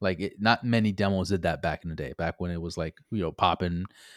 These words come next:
over at, on Xbox three sixty, P S three, um, side of things. That was never the case. You played the demo and that's it. But now, like Final Fantasy sixteen, perfect example. You played a demo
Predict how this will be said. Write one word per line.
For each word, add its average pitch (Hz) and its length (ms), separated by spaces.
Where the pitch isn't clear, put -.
over 90 220
at, 82 260
on 85 140
Xbox 85 320
three 90 120
sixty, 87 480
P 85 180
S - 100
three, 90 400
um, 95 220
side 104 200
of 101 100
things. 110 340
That 92 100
was 92 180
never 90 160
the 82 120
case. 76 260
You 80 60
played 92 180
the 80 60
demo 87 220
and 80 100
that's - 180
it. 80 220
But 78 120
now, 90 600
like 87 140
Final 80 240
Fantasy 85 300
sixteen, 107 260
perfect 87 240
example. 87 380
You 78 100
played 85 220
a 78 40
demo 92 460